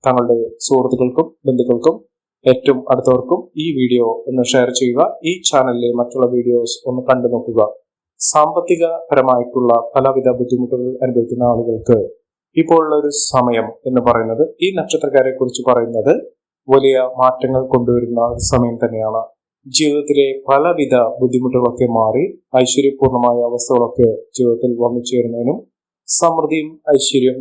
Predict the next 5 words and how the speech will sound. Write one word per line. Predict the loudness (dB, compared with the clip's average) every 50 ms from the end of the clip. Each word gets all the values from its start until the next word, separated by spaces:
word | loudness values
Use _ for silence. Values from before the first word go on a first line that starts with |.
| 0 0
കൊണ്ട് | 0 2 2 -2 -2 -2 -2
സമ്പന്നമാവുകയും | -2 0 0 -2 0 0 0 0 0 0 0 -2 -4 -6 -6 -6 -8 -8 -4
ചെയ്യുന്ന | -2 0 0 0 0 0 0 0 -2 -6 -14 _ _ _ _ _ _ _ 0
കുറച്ച് | 0 0 2 0 0 0
നക്ഷത്രക്കാർ. | -2 -2 -8 -12 -12 -6 -2 -2 -2